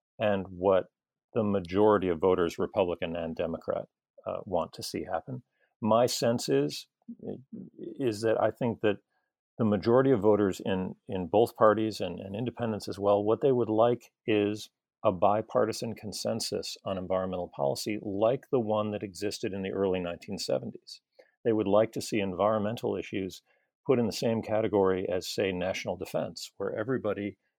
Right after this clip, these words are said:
gets together and says, "Look, this is something we need to do for the good of everybody." And yet the,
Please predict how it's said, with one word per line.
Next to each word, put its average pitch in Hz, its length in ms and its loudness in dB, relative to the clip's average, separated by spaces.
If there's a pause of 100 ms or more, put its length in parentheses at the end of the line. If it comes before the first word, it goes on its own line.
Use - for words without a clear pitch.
(240)
gets 104 180 4
together 95 260 4
and 90 80 -2
says, 92 220 -2
"Look, 107 260 2
this 104 200 -2
is 98 120 -6
something 92 340 -6
we 90 80 -8
need 90 220 -8
to - 80 -16
do 110 200 -8
for 104 120 -12
the 82 80 -6
good 80 140 -4
of 80 100 -6
everybody." 82 520 -4 (1040)
And 107 280 2
yet 123 400 4 (540)
the, 101 360 2